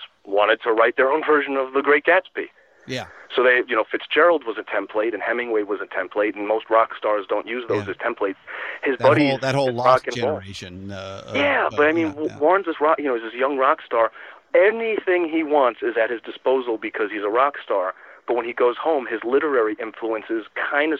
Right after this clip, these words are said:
Speaker 1: sorta champion the same behavior in a different way.
Speaker 2: Yeah. Yeah, yeah. Well, well,
Speaker 1: Yeah,
Speaker 2: pro-,
Speaker 1: all the,
Speaker 2: I would,
Speaker 1: all
Speaker 2: I
Speaker 1: the
Speaker 2: would probably
Speaker 1: influences
Speaker 2: add
Speaker 1: there.
Speaker 2: William S. Burroughs in there as well.
Speaker 1: Absolutely,
Speaker 2: <laughs>
Speaker 1: and that, and that name's been thrown out too. Absolutely, that's, those were all on his bookshelf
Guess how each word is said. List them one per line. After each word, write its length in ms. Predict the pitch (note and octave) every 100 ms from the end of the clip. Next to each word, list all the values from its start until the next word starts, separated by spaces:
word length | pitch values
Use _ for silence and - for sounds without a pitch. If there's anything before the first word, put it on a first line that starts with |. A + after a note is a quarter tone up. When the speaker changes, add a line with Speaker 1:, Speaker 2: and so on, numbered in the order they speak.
| -
Speaker 1:
sorta 200 | C3 A#2
champion 500 | - B2 A2+ A#2 A2
the 80 | G#2 -
same 200 | A#2 A2+
behavior 500 | G#2+ A2 A2+ G#2+ G2
in 60 |
a 60 | F#2
different 360 | A2 - G2+
way. 280 | G#2+ G#2 - _ _ - -
Speaker 2:
Yeah. 220 | G#2+ F2+ E2 _ _
Yeah, 260 | G#2 F#2+ F2 E2+
yeah. 240 | G#2 F2+
Well, 240 | G2+ B2 A2
well, 60 | C#3+
Speaker 1:
Yeah, 60 | F#2+
Speaker 2:
pro-, 120 | -
Speaker 1:
all 80 | -
the, 60 | C#3+
Speaker 2:
I 80 |
would, 140 | D3+ E3
Speaker 1:
all 60 | G3
Speaker 2:
I 60 |
Speaker 1:
the 40 | D3
Speaker 2:
would 60 | C#3
probably 360 | F3 D#3 D3
Speaker 1:
influences 160 | C#3 B2+
Speaker 2:
add 40 |
Speaker 1:
there. 60 | A#2+
Speaker 2:
William 260 | C#3 C#3+ C3
S. 160 | A#2+
Burroughs 400 | - C3 C3 G#2
in 100 | G#2
there 160 | G2 G2
as 220 | F#2+ F2+
well. 160 | A2+ G2+
Speaker 1:
Absolutely, 800 | C#3 E3 - D#3+ D#3 C3+ B2+ G#2+
Speaker 2:
<laughs> 40 | -
Speaker 1:
and 240 | A2 A2
that, 160 | A2 A2 A#2
and 120 | A#2 A#2
that 100 | B2
name's 240 | B2+ C3
been 160 | - B2+
thrown 280 | - C3 C3
out 140 | B2
too. 200 | - G#2+ -
Absolutely, 560 | A2+ - A#2+ A#2+ G#2+ F2+
that's, 160 | G2+ G2 - - - B2
those 180 | B2 A#2
were 80 | A#2
all 240 | A#2+ B2+
on 100 | C3
his 140 | B2 A2+
bookshelf 380 | A#2+ - F2+